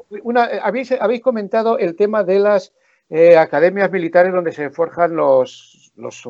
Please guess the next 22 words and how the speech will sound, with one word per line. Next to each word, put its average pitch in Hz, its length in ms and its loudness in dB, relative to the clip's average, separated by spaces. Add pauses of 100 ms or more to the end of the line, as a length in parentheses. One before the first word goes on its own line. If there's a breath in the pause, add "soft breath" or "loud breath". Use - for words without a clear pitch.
(180)
los 135 260 -8
oficiales 156 580 0
del, 143 420 0 (340 soft breath)
donde 127 180 2
salen 156 300 4
los 143 240 0
oficiales 147 460 -2
del 139 100 0
futuro. 135 480 0 (380 soft breath)
El 165 420 6
ejército 254 380 2
profesional 151 580 -4 (380)
y 190 160 0
esta, 220 260 2
y 180 120 2
el 180 100 4
ens-, 165 240 -2
la 170 100 2
enseñanza 208 320 -2
de 233 80 2
las 202 120 -2
academias, 175 580 0